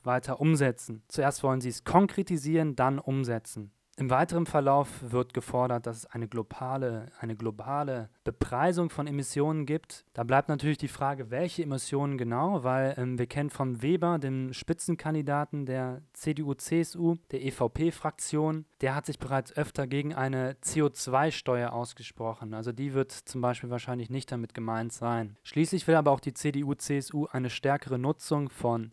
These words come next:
Elektromobilität, Ö P N V und Schienenverkehr. Also auch eine Art Verkehrswende kann man es nennen. Zweiter Punkt ist die Migration. Dort will auch,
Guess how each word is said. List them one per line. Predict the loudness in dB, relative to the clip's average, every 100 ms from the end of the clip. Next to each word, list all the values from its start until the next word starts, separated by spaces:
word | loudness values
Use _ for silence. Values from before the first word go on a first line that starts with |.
| _
Elektromobilität, | -4 -2 -2 2 4 6 6 2 0 0 0 2
Ö | 2
P | 2 2
N | 0
V | -2 2 4 2
und | 0 -4 -4
Schienenverkehr. | -2 0 0 0 -6 -8 -8 -10 -12 _ _ -6
Also | -2
auch | 2 4
eine | 4 0 2
Art | 2 2 -2
Verkehrswende | -16 -4 -4 0 0 0 -2 -6 -6
kann | -6 -6
man | -6
es | -6 -4
nennen. | 0 0 -4 _ _ -6
Zweiter | 2 4 4
Punkt | 6 4 2
ist | 0
die | 0
Migration. | 2 0 -2 0 2 2 -2 -8 _ 6
Dort | 8 10 6 6
will | 6 8
auch, | 6 6 4